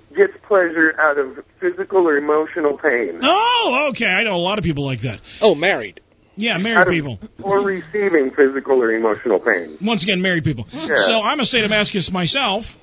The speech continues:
Speaker 2: and,
Speaker 1: And
Speaker 2: um,
Speaker 1: most of us are. I mean, we're Americans, right?
Speaker 2: Right.
Speaker 1: <laughs>
Speaker 2: My wife is also a sadomasochist, so, uh, she's, she's proud
Speaker 1: Yeah,
Speaker 2: to be
Speaker 1: you
Speaker 2: one.
Speaker 1: lucky man.
Speaker 2: And we're totally in love, and we love being sadomasochists together.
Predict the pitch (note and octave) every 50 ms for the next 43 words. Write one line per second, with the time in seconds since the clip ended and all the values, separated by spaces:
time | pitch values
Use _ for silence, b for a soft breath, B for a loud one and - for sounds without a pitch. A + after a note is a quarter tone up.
0 | _ - G3 F#3+ F#3 G3 F#3+ F#3+ F3+ F#3+ G3+ A3 G#3+ G#3+ F3 F3 E3 C#3+ - -
1 | G3+ F#3+ F3 E3+ F3 F3 A3 G3 G#3+ A3 D#3 C3 C3 C#3+ D3+ D3+ D#3+ D#3+ D#3 D#3+
2 | E3 E3+ E3 D#3+ E3 F3 F#3+ F3+ C#3 B2 - C3+ A#2 A2+ B2 C#3 C#3+ D3 D#3+ F3+
3 | - C4+ C4+ - D#4 D4 - - G#4 - F#4 E4+ D4 - - - F#3 D3+ D#3+ -
4 | - F#3 G3+ G3+ G3+ G3+ A#3 D4 B3+ G#3+ A3 F3 A#3 A#3 A#3+ G3 - G3 E3+ C#3
5 | C#3 E3+ D#3 C#3+ C#3 C3 B2+ - - G2+ F2+ - - - - - - - E3+ E3
6 | D#3+ D3+ D3 D#3 D#3 D3 C#3+ - - G3 E3+ - - F#3+ - - G3 F3+ F#3+ E3+
7 | D3 - F#3+ F#3 A#3 C#4+ - - D4+ F3 A#3 - - G#3+ F#3+ G3 F3+ D3+ C#3 A#2+
8 | G#2 G#2+ - F3 F#3+ G3+ G3 G3+ F#3+ F3 - A3+ B3 B3+ B3 B3+ A#3+ A3+ G3+ G3
9 | F#3+ F#3 F#3+ F3+ F#3 F3+ F3 F3 F3 D#3+ E3 F3 F3 D#3+ C#3+ F3+ F3 E3 D3+ -
10 | F3 E3+ D#3+ D3+ D#3+ D#3 D3 - - D3+ C3+ - - - C#3+ D#3+ D#3+ D3 C#3 E2